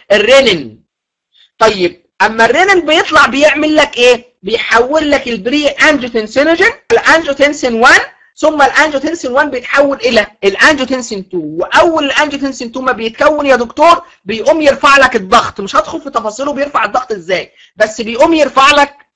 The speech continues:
الضغط. طيب الرينين ده امتى بيتفرز يا دكتور؟ اما بيحصل ايه؟ hypotension. يبقى انت اول ما بيحصل hypotension الكليتين عايزه ترفع الضغط، تقوم تعمل ايه؟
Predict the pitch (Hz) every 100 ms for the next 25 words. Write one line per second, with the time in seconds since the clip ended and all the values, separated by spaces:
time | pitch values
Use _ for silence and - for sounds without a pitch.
0 | - 220 180 233 - - _ _ _ _
1 | _ - 247 247 196 180 233 240 381 370
2 | 339 349 381 381 294 285 330 392 - 285
3 | 277 330 370 277 277 269 330 - 330 240
4 | 262 294 262 - 262 294 302 302 453 -
5 | 208 - _ _ 180 180 226 466 - 269
6 | 370 359 330 302 285 370 - 254 277 285
7 | 269 339 392 381 - 254 254 269 262 269
8 | 370 220 285 285 277 277 320 - 247 196
9 | 208 240 - 226 247 339 320 320 285 247
10 | 254 359